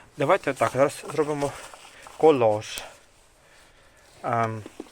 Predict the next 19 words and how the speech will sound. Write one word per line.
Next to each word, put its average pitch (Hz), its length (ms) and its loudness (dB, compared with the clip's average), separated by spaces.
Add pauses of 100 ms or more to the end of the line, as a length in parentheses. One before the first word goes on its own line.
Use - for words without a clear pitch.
так, - 320 -2 (160)
беремо, 151 400 -2
що... 131 220 -4 (120)
Так, - 160 -6
ко-, 143 120 -14
кота 143 260 -2
в - 80 -4
сторону. 147 460 -4 (1120)
Бачимо 135 560 0
ось, 143 380 0 (1500)
е, 120 180 4
стебла 233 640 2 (1120)
і 139 240 0 (520)
суцвіття 170 520 0
дейція, 147 680 4
дейція 131 520 2
ліворуч, 180 640 0 (680)
е, 117 280 2 (120)
а, 151 320 4